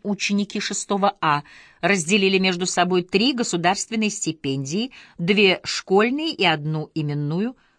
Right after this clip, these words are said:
Вознесем же хвалы наши шестому А и, разумеется,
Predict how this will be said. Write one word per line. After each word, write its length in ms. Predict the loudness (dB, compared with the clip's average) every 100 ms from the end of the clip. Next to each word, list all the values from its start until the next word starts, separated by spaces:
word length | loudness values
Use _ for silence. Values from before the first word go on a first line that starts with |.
| _
Вознесем 720 | 0 0 4 0 2 0 0
же 260 | 2 0 -2 _ _ _ _
хвалы 760 | -8 0 4 4 4 0 -2 _ _ _ _ _ _ _ _
наши 560 | 0 2 2 0 -2 -4
шестому 720 | -4 -6 -6 -6 -4 -4 -6 -10
А 260 | -10 -10 -12 _ -6
и, 80 | -2
разумеется, 800 | 0 0 -2 -2 -4 -4 -2